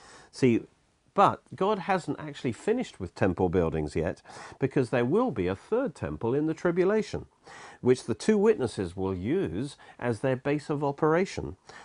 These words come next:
uh, before the Antichrist desecrates it by m-, making it a temple to himself and putting up an idol in the holy place,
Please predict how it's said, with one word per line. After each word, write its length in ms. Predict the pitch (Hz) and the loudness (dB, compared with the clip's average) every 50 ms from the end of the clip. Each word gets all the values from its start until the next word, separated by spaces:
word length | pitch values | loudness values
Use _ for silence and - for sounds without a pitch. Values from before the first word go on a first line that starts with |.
| - - - | -20 -10 -2
uh, 280 | - 110 107 107 107 101 | 4 4 6 6 6 4
before 360 | - - 110 104 - - 110 | 2 -2 -6 -4 -2 0 0
the 160 | 101 107 - - | 0 0 -2 -2
Antichrist 680 | 139 156 180 - - 120 - - - 82 85 85 - | -2 -2 -2 -2 -4 -6 -6 -4 -6 -6 -6 -6 -8
desecrates 640 | - 90 82 - - 80 - - 76 - - - - | -8 -8 -8 -8 -10 -12 -10 -8 -8 -8 -8 -8 -6
it 120 | 95 - - | -6 -6 -4
by 120 | - 98 | -4 -2
m-, 220 | 98 101 101 - - _ _ - - - | -2 0 -2 -4 -6 _ _ -20 -12 -4
making 300 | - 113 117 - - 110 | -2 -2 -2 0 -2 -2
it 60 | - | -2
a 20 | - | -4
temple 380 | - - 127 113 104 - 110 | -4 -4 -4 -4 -4 -6 -8
to 160 | - - 110 | -6 -4 -2
himself 500 | 101 98 98 - - - 123 95 82 - | -2 -2 -4 -6 -6 -6 -6 -6 -6 -6
and 120 | - 87 - | -10 -10 -8
putting 300 | - - 110 113 104 101 | -4 -2 -2 -2 0 -2
up 160 | 101 92 - | -2 -2 -4
an 100 | 101 87 | -4 -2
idol 400 | 98 107 123 117 - 87 80 - - | -2 0 -2 -2 -2 -4 -6 -6 -6
in 140 | - 95 90 | -8 -8 -6
the 80 | 87 82 | -6 -6
holy 260 | 95 110 113 104 87 | -6 -6 -4 -4 -6
place, 400 | - - 82 78 76 73 - | -8 -8 -8 -8 -8 -8 -12